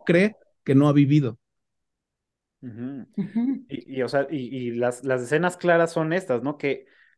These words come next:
Speaker 2: cuando dice Ale, cuando él va siguiendo la cámara, o sea, la cámara lleva una velocidad y él tiene que correr para permanecer dentro del cuadro.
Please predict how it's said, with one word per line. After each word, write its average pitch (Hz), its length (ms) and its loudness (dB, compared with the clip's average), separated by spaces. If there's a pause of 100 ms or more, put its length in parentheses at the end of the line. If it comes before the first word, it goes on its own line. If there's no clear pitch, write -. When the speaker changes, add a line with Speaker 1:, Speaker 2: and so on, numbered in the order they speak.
(140)
Speaker 2:
cuando 110 260 -4
dice 135 280 -2
Ale, 120 280 -2 (180)
cuando 107 600 -6 (300)
él 151 320 -2
va 151 100 0
siguiendo 147 420 -4
la 127 180 -2
cámara, 127 480 -4
o - 420 -20
sea, 127 120 -2
la 120 180 -2
cámara 165 260 0
lleva 143 280 4
una 147 240 0
velocidad 120 760 -2 (120)
y 123 280 -4
él 214 160 -2
tiene 180 260 0
que 175 160 -2
correr 151 460 0
para 165 340 0 (260)
permanecer 120 720 -2
dentro 175 360 -2
del 104 180 -4
cuadro. 120 440 -6